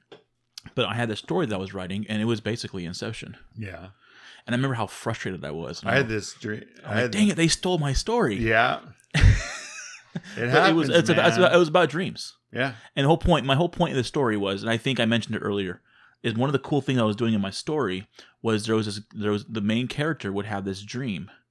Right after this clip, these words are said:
Speaker 1: and he would be in this room, but the room, he was stuck in the room 'cause there was a locked door, and he couldn't get through the locked door, right?
Speaker 2: Mm-hmm.
Speaker 1: And so in real life,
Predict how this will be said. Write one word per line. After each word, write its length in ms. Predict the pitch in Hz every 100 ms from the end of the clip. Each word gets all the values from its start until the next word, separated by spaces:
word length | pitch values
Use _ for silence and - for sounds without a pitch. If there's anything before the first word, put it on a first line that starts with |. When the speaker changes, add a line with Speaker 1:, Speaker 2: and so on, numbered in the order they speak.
| _ _ _ _ _ -
Speaker 1:
and 200 | 107 104
he 160 | -
would 200 | 117 113
be 140 | 117 117
in 60 |
this 240 | 104 - 98
room, 300 | 107 131 104
but 140 | 98
the 80 | 98
room, 280 | 98 110 104
he 140 | 104
was 160 | 110 -
stuck 340 | - 156 123
in 60 | 107
the 100 | 98
room 200 | 110 101
'cause 120 | 101
there 80 | 98
was 120 | 92
a 20 |
locked 400 | 82 92 98 -
door, 380 | 107 90 73 _ _ _ _ _ _ _ -
and 120 | 104
he 40 |
couldn't 260 | - 113 98
get 180 | 104 -
through 160 | 110
the 80 | 98
locked 320 | 92 87 -
door, 260 | 107 - - _ _ _ -
right? 320 | 87 98 - - _ _ _
Speaker 2:
Mm-hmm. 280 | 110 95 92 113 _ _ _ - - _ -
Speaker 1:
And 200 | 113 -
so 260 | 139 113
in 300 | 117 120 107
real 260 | 95 131 120
life, 560 | 117 175 - - -